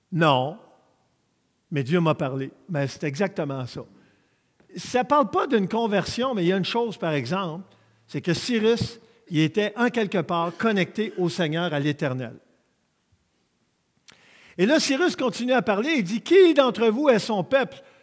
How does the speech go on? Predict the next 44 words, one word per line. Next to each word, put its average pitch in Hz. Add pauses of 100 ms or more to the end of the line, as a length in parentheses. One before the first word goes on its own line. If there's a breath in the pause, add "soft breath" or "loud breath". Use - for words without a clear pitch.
(180 soft breath)
Que 226
son 381
Dieu », 220
vous 160
voyez, 208
il -
parle 196
pas 403
de 226
lui, 427
là. 147 (720)
Il 147
parle 165
pas 370
que 190
notre 208
Dieu, « 127 (300 loud breath)
que 202
son 311
Dieu 262
soit 240
avec 180
lui 170 (420 loud breath)
et 185
qu'il 170
monte 277
à 202
Jérusalem. »« 160 (460)
et 131
bâtissent 233
la 165
maison 170
de 170
l'Éternel, 185 (240 loud breath)
le 135
Dieu 170
d'Israël. » 165
C'est 175
le 151
Dieu 196
qui 185
est 127
à 147
Jérusalem. 151